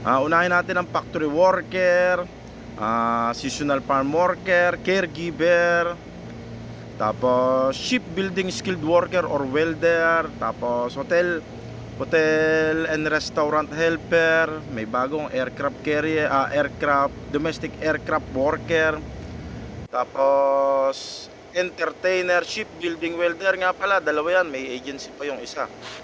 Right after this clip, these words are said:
Ah, saan nga ba mas maganda?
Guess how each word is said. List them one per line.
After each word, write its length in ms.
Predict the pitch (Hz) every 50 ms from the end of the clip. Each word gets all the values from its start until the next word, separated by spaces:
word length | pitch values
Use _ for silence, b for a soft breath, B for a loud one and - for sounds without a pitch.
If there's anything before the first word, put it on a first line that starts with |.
| - - - - - - - - - - - - - - - - - - - - - - -
Ah, 640 | 104 113 113 117 117 117 117 117 117 120 120 123 131
saan 240 | - 180 185 190
nga 80 | 190 180
ba 120 | 165 170
mas 160 | 175 165 151 -
maganda? 480 | 143 131 127 127 123 120 113 107 95 87